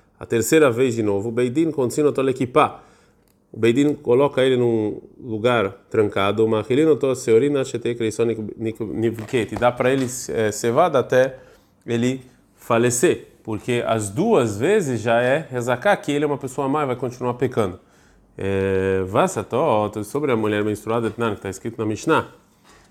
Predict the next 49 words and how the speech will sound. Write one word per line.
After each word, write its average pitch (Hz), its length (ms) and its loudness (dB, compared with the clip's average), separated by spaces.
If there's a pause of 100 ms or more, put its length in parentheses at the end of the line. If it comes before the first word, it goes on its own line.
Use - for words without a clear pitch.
(140)
Enaisha, 127 460 2
a 117 60 2
mulher, 117 280 2
a - 20 0
gente 110 220 -4
tá 123 160 0
no 110 80 -2
Daf 107 180 -2
Samehei 110 640 -4 (320)
Amud 104 300 -4
Aleph, 117 400 -2
Kovat 123 360 0
Laveset, 98 440 -4
ela 120 80 -2
não 131 140 0
fixa 131 480 -4 (400)
quando 135 240 2
vai 120 120 4
vir 123 120 2
a 123 40 2
menstruação 117 600 -2
e 107 40 0
ela 107 140 -2
tá 107 100 -4
proibida 110 360 -4
de 117 60 -8
ter 117 80 0
relações 107 300 -2
que - 60 -20
provavelmente 107 380 -4
ela 107 80 -4
vai 104 100 -4
menstruar. 98 720 -2 (520)
Acha 151 280 4
que 139 60 -2
bem 170 120 -2
na 180 80 0
Shosh 135 180 -6
Peamim, 135 300 -2
até 101 140 -4
ela 143 120 0
vê 120 120 0
três 147 480 -2
vezes 139 400 0
no 120 100 0
mesmo 123 280 0
dia 120 140 0
do 120 120 2
mês. 98 300 0